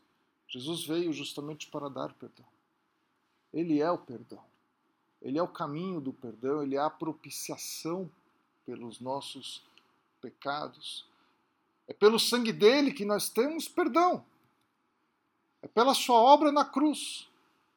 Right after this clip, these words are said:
É por Jesus que somos perdoados. Mas cuidado. Marcos,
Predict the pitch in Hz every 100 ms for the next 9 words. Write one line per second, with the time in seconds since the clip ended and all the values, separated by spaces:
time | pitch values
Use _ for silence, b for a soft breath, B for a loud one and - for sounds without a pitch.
0 | _ _ _ _ _ _ _ _ - -
1 | 294 285 285 220 320 - - - - 185
2 | - 262 311 294 - - - _ - 208
3 | 202 220 170 123 - - _ _ _ _
4 | _ _ _ _ 143 151 - 208 190 151
5 | 120 _ _ _ _ _ _ _ _ _
6 | _ _ _ _ - 156 190 - 190 -
7 | -